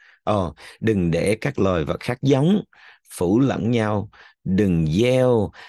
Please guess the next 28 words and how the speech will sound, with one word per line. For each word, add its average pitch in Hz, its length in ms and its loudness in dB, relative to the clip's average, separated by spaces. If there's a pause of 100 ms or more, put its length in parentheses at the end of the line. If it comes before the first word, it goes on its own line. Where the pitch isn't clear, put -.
hai 127 680 0
thứ 143 420 2
hạt 87 300 -8
giống 104 420 0 (140)
trong 123 360 0 (120)
ruộng 82 380 0 (320)
và 90 120 -4
đừng 78 640 -2
mặc 85 140 -4 (540)
áo 123 360 -4
quần 78 360 -2
dệt 80 260 0
bằng 80 300 -6
hai 110 380 -6
loại 73 380 -4 (240)
chỉ 90 320 -2
khác - 320 -8
nhau. - 360 -10 (2250)
Đừng 101 240 0
để 104 520 0 (120)
những 98 240 -2
hai 117 320 -2
cái 131 160 -6
thứ 135 260 -4
mà 127 200 -4
nó 78 340 -6
khác 139 260 -4
giống, 127 420 -2